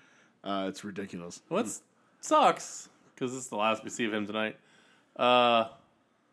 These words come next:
Speaker 2: he is great on the mic, man, but he is fucking great in the ring. How about we just, you know, put him in the fucking ring at some point? Would be great.
Speaker 1: Well, that's literally the least important thing to, to Vince. So, <laughs> you know,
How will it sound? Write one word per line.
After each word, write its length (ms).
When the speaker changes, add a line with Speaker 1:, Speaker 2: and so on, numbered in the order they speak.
Speaker 2:
he 260
is 100
great 220
on 100
the 80
mic, 320
man, 240
but 100
he 100
is 180
fucking 640
great 260
in 40
the 80
ring. 380
How 80
about 240
we 120
just, 260
you 60
know, 260
put 240
him 100
in 140
the 80
fucking 400
ring 280
at 100
some 220
point? 340
Would 140
be 80
great. 320
Speaker 1:
Well, 100
that's 240
literally 400
the 100
least 260
important 380
thing 200
to, 220
to 120
Vince. 320
So, 220
<laughs> 260
you 240
know, 100